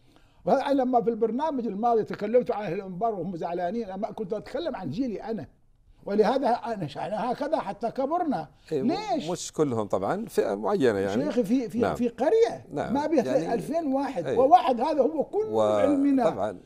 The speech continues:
Speaker 1: فالشيء
Speaker 2: شاء الله.
Speaker 1: يعتقد، هو اعتقد هذا،
Speaker 2: أهل
Speaker 1: اعتقد لنا.
Speaker 2: العراق وأهل
Speaker 1: شاهدنا
Speaker 2: الأنبار،
Speaker 1: إيش؟
Speaker 2: الحمد لله، أهل السنة
Speaker 1: الآن،
Speaker 2: وأهل الجماعة.
Speaker 1: الآن، الآن وين؟ الآن،
Speaker 2: نعم،
Speaker 1: الآن
Speaker 2: الحمد
Speaker 1: الأنبار
Speaker 2: لله.
Speaker 1: فيهم خمسة آلاف عالم بس الأنبار.
Speaker 2: الحمد لله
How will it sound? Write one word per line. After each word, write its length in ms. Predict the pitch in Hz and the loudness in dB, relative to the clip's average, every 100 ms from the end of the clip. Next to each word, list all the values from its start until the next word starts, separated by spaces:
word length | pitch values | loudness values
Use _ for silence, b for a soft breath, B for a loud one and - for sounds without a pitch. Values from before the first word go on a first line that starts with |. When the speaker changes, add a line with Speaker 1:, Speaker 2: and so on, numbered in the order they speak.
| - - | -6 -2
Speaker 1:
فالشيء 260 | 233 - | 2 6
Speaker 2:
شاء 0 | |
الله. 380 | - 220 320 254 | 6 8 6 6
Speaker 1:
يعتقد، 200 | 359 359 | 0 4
هو 160 | 311 370 | 4 4
اعتقد 380 | 262 254 269 | 0 0 0
هذا، 240 | 202 214 311 | 0 -2 -2
Speaker 2:
أهل 200 | - 127 | 0 2
Speaker 1:
اعتقد 120 | 123 | 4
لنا. 200 | 113 98 | 4 4
Speaker 2:
العراق 320 | 113 117 110 | 6 4 4
وأهل 200 | 104 107 | 0 2
Speaker 1:
شاهدنا 100 | 101 | 2
Speaker 2:
الأنبار، 300 | 98 120 123 | 6 8 8
Speaker 1:
إيش؟ 100 | 139 | 8
Speaker 2:
الحمد 300 | 120 131 127 | 2 0 -2
لله، 180 | 117 120 | 0 2
أهل 220 | 123 113 | 2 0
السنة 300 | 90 117 117 | -2 -2 0
Speaker 1:
الآن، 200 | 110 113 | 2 2
Speaker 2:
وأهل 300 | 113 - 95 | 2 0 -2
الجماعة. 580 | 87 92 117 131 240 123 | -2 0 0 2 0 0
Speaker 1:
الآن، 20 | |
الآن 220 | 220 208 | -2 -2
وين؟ 500 | 196 302 480 508 392 | -4 -4 -4 -8 -6
الآن، 220 | 240 220 220 | -4 -4 -2
Speaker 2:
نعم، 300 | 214 214 - | -2 -2 -2
Speaker 1:
الآن 0 | |
Speaker 2:
الحمد 160 | 208 | 0
Speaker 1:
الأنبار 320 | 113 104 117 | 0 2 0
Speaker 2:
لله. 180 | 98 107 | 2 4
Speaker 1:
فيهم 120 | 117 | 2
خمسة 400 | 117 226 233 226 | 2 -4 -4 0
آلاف 180 | 233 277 | 0 0
عالم 320 | 208 233 247 | -4 -4 -2
بس 160 | 233 247 | -2 -2
الأنبار. 280 | 233 190 160 | -2 -4 -4
Speaker 2:
الحمد 240 | 131 107 | -6 -2
لله 460 | 95 90 90 98 | -2 -2 -2 -6